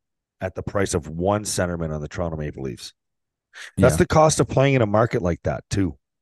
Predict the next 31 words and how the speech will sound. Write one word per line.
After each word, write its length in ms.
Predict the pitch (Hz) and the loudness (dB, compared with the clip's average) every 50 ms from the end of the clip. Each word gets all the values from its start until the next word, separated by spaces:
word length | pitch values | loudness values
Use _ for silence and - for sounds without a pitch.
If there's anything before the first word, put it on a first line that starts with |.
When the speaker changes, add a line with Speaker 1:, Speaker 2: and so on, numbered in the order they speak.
| _ _ _ _ _ - | _ _ _ _ _ 0
Speaker 2:
Yeah. 240 | 90 92 92 87 82 | 2 2 2 2 2
Speaker 1:
You 80 | 101 104 | 2 2
know, 100 | 107 113 | 2 4
like, 260 | 113 107 95 - - - - - | 6 4 2 2 -4 -16 -12 0
they 120 | - 139 170 | 2 2 2
can 160 | - 208 202 | 4 2 0
afford 600 | 170 - - - - 127 123 156 165 131 87 - | 0 -2 -2 -4 0 4 4 6 6 4 2 0
to, 160 | - 98 - - - - | -4 -4 -4 -6 -12 -8
to 160 | - - 92 - _ _ | -6 -6 -6 -6 _ _
give 280 | - 113 135 156 131 117 | 0 2 2 2 0 -2
that 260 | 107 95 80 - 62 80 | -4 -6 -6 -6 -8 -10
money 360 | 82 80 80 80 95 120 - _ _ _ _ _ _ | -10 -8 -8 -10 -12 -14 -16 _ _ _ _ _ _
because 300 | 104 87 104 110 104 90 | -10 -6 -6 -6 -4 -2
they 120 | 104 104 | -4 -4
generate 680 | 92 82 82 90 107 117 135 160 151 117 98 85 76 - | -4 -6 -8 -6 -2 -2 -2 0 0 0 -2 -2 -2 -4
so 200 | - - 101 92 | -2 0 0 -2
much 280 | 87 87 85 - - | -2 -4 -8 -10 -8
revenue, 420 | 80 87 87 82 80 85 85 85 78 - _ _ _ _ _ _ | -8 -6 -6 -6 -8 -8 -10 -10 -12 -12 _ _ _ _ _ _
but 160 | 104 98 - | -4 -2 0
that's 240 | 120 117 113 - - | 0 0 0 0 -2
not 160 | 123 117 110 | -2 0 0
what 120 | 107 - | 0 0
they're 140 | - 90 95 | 0 0 0
up 140 | 120 139 - | 0 0 -2
against. 260 | 127 - 92 85 - | -4 -6 -8 -10 -8
They're 140 | - 98 113 | -4 -4 -4
up 100 | 110 - | -4 -4
against 280 | 117 113 110 98 - | -8 -10 -10 -10 -10
the 60 | - 87 | -12 -10
salary 440 | - - 113 117 135 131 101 95 | -6 -4 -2 -2 -2 -2 -4 -4
cap. 320 | - - 98 92 95 95 | -4 -4 -4 -2 -2 -4